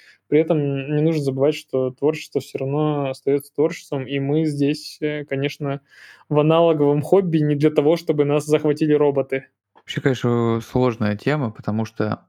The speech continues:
Speaker 2: а, лично я, я, я не сильно разбирался, но я не очень понимаю, где проходит грань между использованием нейросетки для создания какой-то картинки и использованием референса,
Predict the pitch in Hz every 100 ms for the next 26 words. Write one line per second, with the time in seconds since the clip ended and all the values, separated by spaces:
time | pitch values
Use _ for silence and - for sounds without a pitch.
0 | - - 117 107 107 - 117 113 - 113
1 | 117 135 135 123 117 120 123 127 131 139
2 | 117 107 107 113 165 170 - 113 110 131
3 | 120 123 131 113 107 110 127 147 107 110
4 | 113 113 113 117 110 107 - _ _ 113
5 | 117 131 165 - _ _ - 120 127 123
6 | 113 113 110 - - - 131 127 117 110
7 | 110 110 107 120 - - 117 117 110 107
8 | - 117 - - 113 110 104 - 107 113
9 | 107 104 - 104 - 107 - 165 156 139
10 | - - _ _ _ - 127 139 135 -
11 | _ - - - 131 123 117 110 107 110
12 | 165 - 110 104 - 123